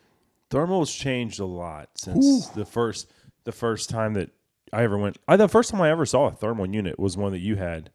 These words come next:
Speaker 1: and that
Speaker 2: Yeah,
Speaker 1: thing
Speaker 2: yeah.
Speaker 1: was built like a brick, but I mean,
Speaker 2: Yeah,
Speaker 1: it
Speaker 2: that
Speaker 1: worked
Speaker 2: was
Speaker 1: for a long time. You still have that thing?
Speaker 2: Yeah, I still have it, man. I don't even use it because <laughs> you can
Speaker 1: Well, it
Speaker 2: barely,
Speaker 1: take,
Speaker 2: I can't even tell you how
Speaker 1: it
Speaker 2: many
Speaker 1: would be like
Speaker 2: hours.
Speaker 1: taking a twenty-year-old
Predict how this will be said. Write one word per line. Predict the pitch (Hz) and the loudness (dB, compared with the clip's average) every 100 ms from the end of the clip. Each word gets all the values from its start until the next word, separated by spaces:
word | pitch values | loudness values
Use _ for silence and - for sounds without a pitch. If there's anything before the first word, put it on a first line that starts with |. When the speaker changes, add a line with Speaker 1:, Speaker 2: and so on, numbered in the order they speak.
| _ _ _ _ - | _ _ _ _ -4
Speaker 1:
and | 123 | 2
that | 120 | 2
Speaker 2:
Yeah, | 107 | 4
Speaker 1:
thing | 139 135 | 4 6
Speaker 2:
yeah. | |
Speaker 1:
was | 127 104 | 4 4
built | - 120 117 | 2 4 4
like | 110 95 | 0 -4
a | |
brick, | 85 80 101 127 - | -10 -4 0 -2 -4
but | - 101 - _ _ | -4 -4 -6 _ _
I | 113 | -6
mean, | 110 | -4
Speaker 2:
Yeah, | 107 101 | -2 -2
Speaker 1:
it | 80 - | -6 -2
Speaker 2:
that | 135 | 2
Speaker 1:
worked | 139 180 | 4 2
Speaker 2:
was | - | 2
Speaker 1:
for | 123 | 0
a | |
long | 110 143 127 | 2 -2 -4
time. | 147 131 | -6 -4
You | 131 | -4
still | - 170 | -2 -2
have | 113 | -2
that | 160 175 | -4 -6
thing? | 190 202 | -8 -8
Speaker 2:
Yeah, | 95 101 117 | -2 0 0
I | |
still | 95 113 117 | -2 -2 0
have | 107 120 98 | 2 0 0
it, | 90 | -4
man. | 87 90 95 | -4 -4 -2
I | 92 | -2
don't | 104 110 | 0 0
even | 98 87 | -2 -2
use | 87 101 117 90 | -2 0 0 -2
it | 85 | -8
because | 90 - 92 87 - - _ _ _ | -10 -4 -4 -4 -10 -20 _ _ _
<laughs> | - 508 | -12 -8
you | - | -2
can | 165 | 2
Speaker 1:
Well, | 165 | 4
it | |
Speaker 2:
barely, | 156 165 170 165 | 6 6 4 0
Speaker 1:
take, | - 214 208 - | -4 -4 -2 0
Speaker 2:
I | 131 | -4
can't | - 185 | 0 0
even | 143 120 | 0 2
tell | 147 | 2
you | 131 | 2
how | 143 | 2
Speaker 1:
it | |
Speaker 2:
many | 202 | 2
Speaker 1:
would | 151 | 6
be | |
like | 110 127 110 | 6 6 4
Speaker 2:
hours. | 107 | 0
Speaker 1:
taking | 196 180 185 180 | -2 -2 -4 -6
a | |
twenty-year-old | 139 - - 170 170 165 165 165 | -8 -12 -6 -4 -2 0 2 0